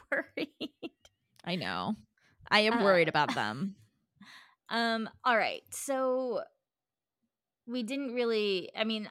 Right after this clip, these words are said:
Speaker 1: for, for the elves, obviously, the big thing is that they're dying. Gil-galad.
Speaker 2: Yeah. I do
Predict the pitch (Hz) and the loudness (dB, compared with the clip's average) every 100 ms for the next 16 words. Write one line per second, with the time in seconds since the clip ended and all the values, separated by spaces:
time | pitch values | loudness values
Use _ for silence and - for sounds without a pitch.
0 | - - 247 220 - 240 214 - 233 214 | -14 -6 -4 -4 -6 -6 -4 0 2 4
1 | 185 170 185 - - 180 170 175 170 - | 0 -2 -6 -10 2 4 4 0 -4 -6
2 | 165 151 131 185 175 175 - 160 151 165 | -6 -4 -6 -6 -4 -4 -4 -6 -6 -6
3 | 151 - 156 127 131 131 147 160 175 175 | -6 -6 -6 -4 -4 -6 -4 -2 -2 -2
4 | 170 160 160 156 156 226 202 - - - | 0 2 2 2 4 2 2 -4 -18 -8
5 | - 330 466 480 | 8 10 12 10